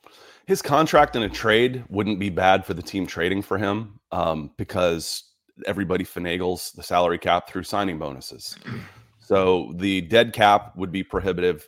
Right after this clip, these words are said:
for the, uh, they, they'd have to take on twenty million dollars in salary this year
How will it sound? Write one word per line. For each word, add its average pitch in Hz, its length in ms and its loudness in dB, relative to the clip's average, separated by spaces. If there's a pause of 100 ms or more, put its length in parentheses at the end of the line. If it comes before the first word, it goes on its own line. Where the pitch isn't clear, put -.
for 87 500 2
the, 87 320 -6
uh, 78 180 -2
they, 95 220 0
they'd 110 180 4
have 113 140 4
to 92 80 -14
take 101 240 -4
on 101 160 -2
twenty 98 240 -4
million 92 320 -4
dollars 90 320 2
in 82 100 -6
salary 85 460 -2
this 87 240 -6
year 92 300 -4